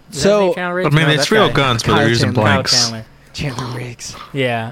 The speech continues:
Speaker 1: Walking
Speaker 2: Um,
Speaker 1: Dead.
Speaker 2: Um, yeah, 'cause they don't ever actually shoot at them either, right?
Speaker 1: Mm-mm. So
Speaker 2: Even
Speaker 1: when they,
Speaker 2: when they're running after them?
Speaker 1: when they say, "Hey, don't come after me," they, like, shoot or whatever, and then they duck and they, like, run away or whatever.
Speaker 2: Oh, yeah, yeah,
Speaker 1: But, like,
Speaker 2: yeah.
Speaker 1: it does, nothing, like, like, breaks.
Speaker 2: I guess that's your clues, right?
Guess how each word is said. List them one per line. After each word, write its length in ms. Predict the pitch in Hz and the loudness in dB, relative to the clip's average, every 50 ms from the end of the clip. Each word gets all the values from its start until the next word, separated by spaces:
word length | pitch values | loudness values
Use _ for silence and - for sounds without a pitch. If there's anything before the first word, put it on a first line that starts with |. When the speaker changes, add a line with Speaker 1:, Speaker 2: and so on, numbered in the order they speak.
| - - | -10 -4
Speaker 1:
Walking 220 | 139 139 165 170 | -4 0 0 0
Speaker 2:
Um, 160 | 165 160 127 | 0 0 -2
Speaker 1:
Dead. 200 | 117 170 156 - - - - - - - - 165 180 | -6 -8 -10 -10 -8 -8 -8 -8 -10 -12 -4 -2 0
Speaker 2:
Um, 640 | 185 185 180 175 175 165 156 156 147 143 143 135 - - _ _ _ _ _ _ _ - _ _ _ _ _ _ _ _ _ _ _ _ - - | 2 2 2 2 0 0 -2 -4 -4 -6 -8 -8 -10 -14 _ _ _ _ _ _ _ -20 _ _ _ _ _ _ _ _ _ _ _ _ -12 -4
yeah, 260 | - 170 180 277 320 294 | -4 0 2 2 2 2
'cause 200 | - 202 170 151 | 0 -4 -2 0
they 100 | 202 247 | 0 2
don't 140 | 320 311 | 2 2
ever 220 | 269 220 190 190 185 | 0 2 4 4 4
actually 320 | 180 165 165 - 165 156 | 4 4 2 0 -2 -2
shoot 200 | - - 233 226 | 0 0 2 2
at 80 | 202 143 | 2 0
them 160 | 143 135 147 | 0 0 0
either, 260 | 160 170 160 139 123 | 0 0 2 2 2
right? 300 | 127 131 131 135 156 - - _ - | 2 2 2 0 0 -4 -6 _ -12
Speaker 1:
Mm-mm. 420 | 151 147 - 143 139 135 131 123 117 - - - _ _ _ - - | -12 -12 -10 -8 -8 -8 -8 -8 -10 -14 -20 -20 _ _ _ -16 -4
So 100 | - 196 | 0 2
Speaker 2:
Even 40 | 202 | 2
Speaker 1:
when 80 | 214 208 | 4 4
they, 120 | 214 214 | 2 2
Speaker 2:
when 100 | 208 202 | 2 2
they're 120 | 202 190 175 | 2 2 2
running 340 | 165 175 175 175 175 185 175 | 4 2 2 2 0 0 0
after 280 | 151 156 147 - - 180 | -2 -2 -2 -2 0 0
them? 200 | 185 185 202 160 | 0 0 0 0
Speaker 1:
when 220 | 160 190 190 190 | 0 0 0 2
they 100 | 190 190 | 0 -2
say, 240 | 175 - 208 202 185 | 0 0 0 0 0
"Hey, 120 | 170 180 175 | 0 0 0
don't 220 | 175 175 175 - | 0 -2 -4 -2
come 120 | - 165 | -2 -2
after 200 | 170 170 165 - | -2 -2 -2 -4
me," 80 | 185 165 | -6 -4
they, 180 | 151 151 147 143 | -2 -2 -2 -2
like, 200 | 143 139 135 - | -2 -4 -4 -6
shoot 300 | - - - 147 147 156 | -10 -8 -6 -4 -2 -2
or 60 | 156 | -2
whatever, 280 | 160 160 165 165 160 | 0 0 0 0 0
and 80 | 156 143 | -2 -2
then 80 | 143 139 | -2 0
they 140 | 139 135 131 | 0 -2 -2
duck 280 | 139 139 135 139 135 | -2 -2 -2 -2 -2
and 100 | 143 135 | -4 -6
they, 60 | 131 127 | -6 -6
like, 160 | 123 120 117 131 | -6 -8 -6 -6
run 180 | 127 127 127 | -6 -6 -4
away 260 | 123 117 117 120 123 127 | -6 -6 -6 -6 -4 -4
or 60 | 135 | -2
whatever. 400 | 139 143 147 151 160 160 151 143 | -2 -2 -2 0 -2 0 0 2
Speaker 2:
Oh, 120 | 143 139 135 | 2 2 4
yeah, 140 | 135 135 127 | 2 2 2
yeah, 120 | 127 131 | 2 2
Speaker 1:
But, 80 | 131 - | 2 2
like, 140 | - 156 | 2 2
Speaker 2:
yeah. 80 | 151 156 | 2 0
Speaker 1:
it 20 | |
does, 160 | 160 165 160 156 | 0 0 0 0
nothing, 220 | 170 170 180 175 | -2 -2 0 0
like, 180 | 165 151 135 117 - - - _ _ _ - _ _ _ - | 0 -2 -4 -4 -10 -18 -20 _ _ _ -20 _ _ _ -12
like, 220 | 147 127 117 - - | -10 -10 -10 -6 -4
breaks. 220 | 143 143 135 147 | -2 0 0 0
Speaker 2:
I 60 | 180 190 | 0 2
guess 200 | 214 269 254 - | 2 0 2 2
that's 200 | 233 220 - 214 | 0 2 2 2
your 80 | 196 151 | 2 2
clues, 420 | - 190 190 220 233 202 147 113 | 4 4 4 6 4 4 2 2
right? 300 | 131 131 135 143 185 - | 2 2 2 2 0 -2